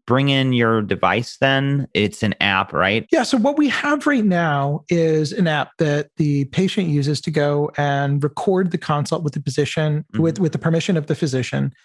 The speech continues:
Speaker 2: And we then automatically generate a medical transcript of that, in addition to recording it in high quality.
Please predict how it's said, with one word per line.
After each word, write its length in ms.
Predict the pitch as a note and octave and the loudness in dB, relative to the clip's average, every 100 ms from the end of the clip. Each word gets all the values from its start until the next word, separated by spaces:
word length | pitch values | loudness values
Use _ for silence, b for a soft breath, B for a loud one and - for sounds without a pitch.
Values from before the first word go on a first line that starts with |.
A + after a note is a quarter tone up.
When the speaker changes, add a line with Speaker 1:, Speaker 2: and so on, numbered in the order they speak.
| b b _ | b b _
Speaker 2:
And 480 | F3 D#3+ D3 D3+ C#3+ | 0 2 2 0 0
we 240 | C#3+ F3+ D3+ - | 0 0 0 0
then 360 | E3 D#3+ D#3+ - | 2 2 0 0
automatically 560 | E3+ F#3+ F3+ F3 - | 0 2 2 0 -2
generate 420 | D#3 D3+ D3+ D3 C#3+ | 0 0 2 0 0
a 40 | |
medical 360 | C3+ C#3 - D#3+ | 0 0 -2 -2
transcript 720 | - D3 D3+ - D3 C#3+ - | 0 0 0 0 -2 -4 -4
of 220 | C#3+ C#3+ C3+ | -2 -2 -2
that, 280 | C3 D3+ - | -2 -4 -4
in 120 | D3+ | -2
addition 300 | D3 C#3+ - | 0 0 0
to 60 | D3+ | -2
recording 400 | C#3 - C#3+ C#3 | -2 -2 -2 -2
it 60 | |
in 60 | C3 | -4
high 180 | A2 C3+ | -4 -4
quality. 640 | - F#3 E3+ E3+ E3 D#3+ | -2 0 2 2 0 -2